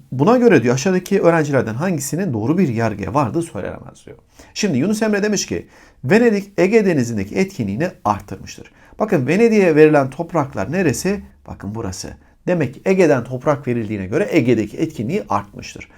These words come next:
O zaman A seçeneğine ulaştık. Şimdi B'ye bakalım. Asena demiş ki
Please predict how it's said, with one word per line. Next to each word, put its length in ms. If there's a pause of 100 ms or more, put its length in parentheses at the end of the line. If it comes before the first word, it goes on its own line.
(360)
O 140
zaman 300
A 160
seçeneğine 480
ulaştık. 560 (420)
Şimdi 200
B'ye 200
bakalım. 340
Asena 360
demiş 280
ki 240